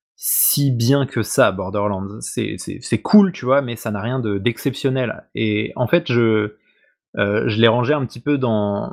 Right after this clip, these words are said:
dans cette, euh, dans cette catégorie de jeux qui, euh,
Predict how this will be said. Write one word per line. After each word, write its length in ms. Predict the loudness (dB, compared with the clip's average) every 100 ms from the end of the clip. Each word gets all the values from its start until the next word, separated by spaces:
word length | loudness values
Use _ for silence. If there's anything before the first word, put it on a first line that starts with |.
| -12 -14 -14 -8
dans 220 | -2 0
cette, 300 | 0 -4 0
euh, 180 | 2 2
dans 140 | 2
cette 180 | 0 0
catégorie 480 | 0 0 2 2 2
de 60 |
jeux 180 | 0 0
qui, 520 | 0 -6 -6 -4 -6 _ _ -6
euh, 320 | -4 -2 -4